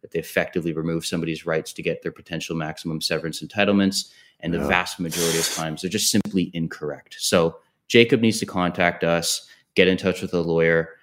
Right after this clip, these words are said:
Speaker 1: a-, and make sure that a reasonable, a fair and reasonable severance package is negotiated, because he could get upwards of two years of severance, let alone just twenty weeks.
Speaker 2: You know, it's, I know we got a break here in a,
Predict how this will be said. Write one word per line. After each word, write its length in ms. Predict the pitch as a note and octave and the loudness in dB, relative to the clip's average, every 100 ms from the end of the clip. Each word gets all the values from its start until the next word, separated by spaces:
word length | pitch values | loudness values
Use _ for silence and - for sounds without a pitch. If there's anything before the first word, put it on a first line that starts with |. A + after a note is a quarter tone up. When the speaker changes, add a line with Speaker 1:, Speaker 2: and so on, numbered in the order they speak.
| _ - | _ -10
Speaker 1:
a-, 120 | D2+ | -6
and 160 | F2 F2 | -2 2
make 180 | F2+ F2 | 2 2
sure 280 | - F2 | 0 2
that 220 | E2 E2 - | 2 0 -2
a 140 | E2+ | -4
reasonable, 680 | F2 G2 G#2+ G#2 G2 E2+ F2 | -2 2 2 2 0 2 0
a 80 | C2+ | -2
fair 340 | - - A2 G#2+ | -2 4 6 6
and 100 | F#2 | 2
reasonable 340 | F#2 F2+ E2 | 0 -2 -4
severance 360 | - E2+ E2 - | -2 -2 -4 -4
package 440 | D#2+ D#2+ F2 D#2+ | -4 -4 -6 -10
is 120 | D#2+ | -8
negotiated, 640 | D#2+ D#2+ D#2 - D#2+ D2 - | -6 -4 -4 -4 -6 -6 -8
because 280 | E2+ E2 | -6 -6
he 140 | - B2+ | -2 -2
could 140 | A#2+ | 2
get 160 | A2 F#2+ | 4 4
upwards 300 | F#2 F#2 E2+ | 4 -2 -4
of 120 | E2 | -8
two 220 | - A2+ | -6 -2
years 420 | F#2+ F2+ F#2 F2+ F2 | 0 2 2 2 0
of 100 | - | -4
severance, 460 | E2+ D2+ D2+ - | -6 -6 -10 -6
let 120 | F2+ | -4
alone 260 | F2 F2 E2 | -2 -4 -8
just 220 | D#2 - | -12 -18
twenty 360 | - F2+ D#2+ C#2+ | -14 -10 -10 -10
weeks. 460 | B1 - - - _ _ _ - - - - | -14 -20 -20 -20 _ _ _ -8 -6 -6 6
Speaker 2:
You 80 | B2 | 10
know, 100 | B2 | 12
it's, 120 | A2+ | 12
I 140 | C#3+ A#2 | 10 10
know 100 | A2 | 10
we 80 | G2+ | 10
got 140 | F#2 | 8
a 40 | |
break 240 | E2 F2+ - | 6 4 4
here 100 | F2 | 2
in 100 | |
a, 80 | E2 | 2